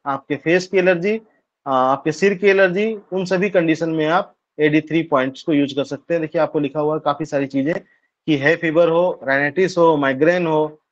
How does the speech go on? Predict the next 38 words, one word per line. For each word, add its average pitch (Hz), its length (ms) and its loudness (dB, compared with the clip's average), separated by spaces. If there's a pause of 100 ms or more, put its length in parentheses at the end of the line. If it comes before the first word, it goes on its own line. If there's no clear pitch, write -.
(180)
आंखों 156 260 0
की 180 120 -2
एलर्जी 170 420 2
हो, 165 100 4
oral 160 260 2
cavity, 170 580 0 (340)
hair 175 180 4
की 180 120 -4
एलर्जी 165 440 2
हो, 135 280 0 (280)
तो 180 60 0
ये 190 80 4
सभी 196 240 2
प्रकार 190 340 0
की 175 120 -8
एलर्जी 165 560 -2 (280)
आप 139 300 -6
ठीक 151 140 -6
कर 151 80 2
सकते 156 340 -6
हैं 147 80 -2
हेड 143 220 0
रीजन 151 240 0
की, 220 320 -6 (300)
आपके 135 300 -2
face 170 300 -4
region 110 240 -6
की। 95 260 -20 (720)
इसके 165 220 0
अलावा 180 320 4
axillary 175 460 0
lymph 180 300 0
node, 147 360 2 (220)
कांख 160 300 0
की 170 80 0
लसिका 156 440 0
में 160 200 -2
भयंकर, 151 460 0